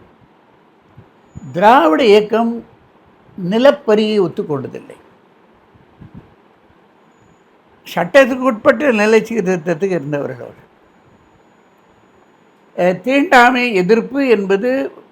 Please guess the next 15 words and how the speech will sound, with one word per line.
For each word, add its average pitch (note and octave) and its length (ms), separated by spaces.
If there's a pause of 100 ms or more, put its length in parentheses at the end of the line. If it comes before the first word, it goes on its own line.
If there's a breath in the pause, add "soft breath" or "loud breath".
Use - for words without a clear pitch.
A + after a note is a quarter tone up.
(1080)
மேடை A3 420
மட்டும் A3+ 320
இருக்குமே F#3+ 440
தவிர D3+ 300
கீழ்மட்டத்துல G#3+ 760
போய் F3+ 200
செய்வது E3 320
என்பது D3 360
இல்லை. A#2 240 (2250)
ஆகவே D#3 260
கம்யூனிஸ்ட் B3 580
இயக்கத்துக்கும் F#3+ 680
தொழிலாளி A3 420
வர்க்க G3+ 240
இயக்கத்துக்கும் D3+ 760